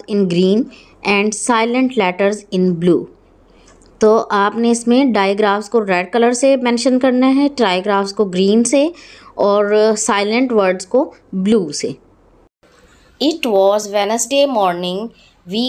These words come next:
all got up early। We had to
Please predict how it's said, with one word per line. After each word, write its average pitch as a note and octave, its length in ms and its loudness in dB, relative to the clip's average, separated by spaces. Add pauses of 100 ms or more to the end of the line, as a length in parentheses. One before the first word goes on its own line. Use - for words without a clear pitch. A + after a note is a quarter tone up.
(140)
all B3 340 2 (160)
got G3 220 -2
up A3 200 -6 (100)
early। A3 320 -4 (1160)
We B3+ 180 2 (220)
had G#3 340 -2
to A3+ 120 -10